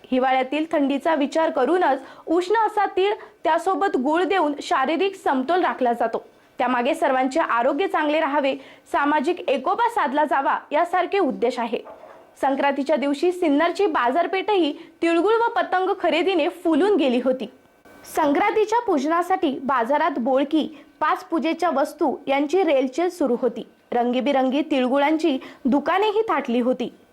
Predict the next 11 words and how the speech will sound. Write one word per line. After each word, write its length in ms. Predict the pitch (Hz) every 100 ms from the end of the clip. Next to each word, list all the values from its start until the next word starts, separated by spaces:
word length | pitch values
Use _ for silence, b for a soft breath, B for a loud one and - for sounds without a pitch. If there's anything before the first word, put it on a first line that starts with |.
| -
तिळगुळ 300 | 262 254 330
वाटायची 640 | 320 269 277 285 285 294 - B B
आपली 280 | 294 294 381
परंपरा 580 | - 294 302 302 311 320
असून 380 | 285 302 269 240 B -
बाजारात 480 | 269 254 285 359 392 392
तिळगुळाचे 560 | 320 262 220 330 381
विविध 340 | 320 330 262 349
प्रकार 420 | 349 285 311 339
दिसून 380 | 254 254 254 262
आले. 180 | 214